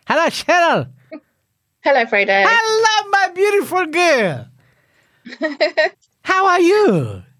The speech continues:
Speaker 2: I'm okay, thank you.
Speaker 1: Listen,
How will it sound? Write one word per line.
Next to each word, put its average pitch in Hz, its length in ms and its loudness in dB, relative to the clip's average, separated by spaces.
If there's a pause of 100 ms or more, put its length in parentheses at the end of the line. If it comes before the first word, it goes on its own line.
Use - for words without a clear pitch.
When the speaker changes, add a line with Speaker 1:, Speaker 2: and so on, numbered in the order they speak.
(840)
Speaker 2:
I'm 349 260 0
okay, 403 340 -2
thank 302 280 -4
you. 427 260 0 (600)
Speaker 1:
Listen, 190 640 0